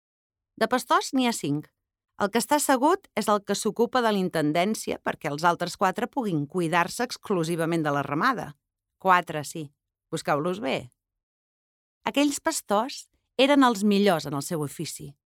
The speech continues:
capaços de fer-se responsables de centenars d'ovelles de diferents propietaris durant tot l'estiu. Allà dalt no hi havia lloc per aprenents gansoners com el rabadà de la Nadala.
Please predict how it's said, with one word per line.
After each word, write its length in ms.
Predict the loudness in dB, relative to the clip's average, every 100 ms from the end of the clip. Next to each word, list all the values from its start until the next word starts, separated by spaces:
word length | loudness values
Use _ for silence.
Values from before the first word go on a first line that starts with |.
| _ _ _ _
capaços 640 | 0 2 4 2 0 -4 -2
de 80 | -2
fer-se 420 | 0 0 0 -2 -2
responsables 880 | -2 -4 -2 0 2 0 0 -2 -2
de 120 | -2
centenars 720 | 0 2 2 2 2 4 2 0
d'ovelles 720 | -2 2 4 4 4 0 -2 -2
de 120 | -2
diferents 480 | 0 0 2 2 0
propietaris 800 | -2 -4 -2 2 2 0 -4 -10 -2
durant 320 | 2 2 2 0
tot 160 | 0 2
l'estiu. 540 | 0 -2 -4 -4 -4 -8 _ _ _ _ _ _ -2
Allà 220 | 4 6 8
dalt 300 | 6 6 -4 _ _ _
no 160 | 0 4
hi 120 | 6
havia 300 | 4 6 4
lloc 240 | 6 4 _
per 140 | 2
aprenents 480 | 2 2 2 2 2
gansoners 680 | 2 2 0 0 2 2 -2
com 240 | -4 -2 0
el 80 | 0
rabadà 380 | 0 2 2 4
de 80 |
la 140 | 2 2
Nadala. 480 | 2 2 2 0